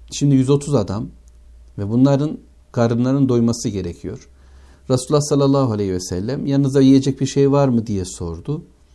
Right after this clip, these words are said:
Birisinden biraz herhalde işte, "Buğdaydır, arpadır" geldi. Bununla bir yiyecek ya-, yapıldı, hamur yoğruldu. Sonra o bölgeden geçmekte olan bir çoban,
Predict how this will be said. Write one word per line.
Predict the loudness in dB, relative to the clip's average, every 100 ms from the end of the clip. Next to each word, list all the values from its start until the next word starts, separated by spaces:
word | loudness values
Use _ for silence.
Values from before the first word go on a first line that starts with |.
| -20 -20 _ _ -4
Birisinden | -2 0 2 2
biraz | 4 2 0 -6
herhalde | -8 -4 -2 -2 -2 -2 -4 -6
işte, | -10 -6 -2
"Buğdaydır, | -2 0 -2 -2
arpadır" | -4 -4 -4 -4 -4 -4
geldi. | -6 -8 -8 -10 -10 _ _ _ _
Bununla | 0 4 4 4
bir | 2
yiyecek | 4 2 2 -2 -4 -12
ya-, | -12 -12 -16 -18 -12
yapıldı, | -8 -8 -6 -6
hamur | -2 0 0 0
yoğruldu. | -4 -4 -6 -4 -4 -4 -12 _ -20 -20 -12
Sonra | -2 0 0 -2 -6 -14 _ _ _ _ -4
o | 0
bölgeden | 2 2 2 4 4
geçmekte | 4 2 -4 -2
olan | -2 0 0
bir | -2
çoban, | -2 -2 -2 -6